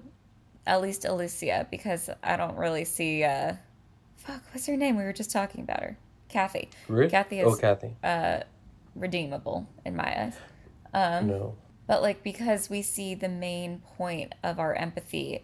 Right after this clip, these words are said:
Speaker 1: is Alicia. So
Speaker 2: Mm-hmm.
Speaker 1: I think everything else is amplified. Everyone else's issues are amplified through that empathy because they're all,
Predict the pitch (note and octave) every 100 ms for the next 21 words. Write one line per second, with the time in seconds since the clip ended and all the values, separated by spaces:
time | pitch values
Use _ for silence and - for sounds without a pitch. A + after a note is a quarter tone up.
0 | - - - - - - - - F3+ F#3+
1 | G3 - - - - - - - - -
2 | - F3+ C3+ B2 G#2+ A2 A#2 - - -
3 | - F#3 G3 G3 F3+ - - - F#3+ F#3
4 | F3+ G3 F#3 E3+ D#3+ - G3 F3+ - -
5 | F3 E3+ G3 - G#3+ G#3+ G3 F#3 F3 F#3
6 | F3+ E3+ E3+ E3 - - E3+ F#3 F3 D#3+
7 | - F3 F3 F3+ F3+ F3+ - - A3 -
8 | F3 E3+ F3+ - E3 E3+ - - E3 D#3+
9 | E3 - F3 - E3 - E3 D#3+ E3+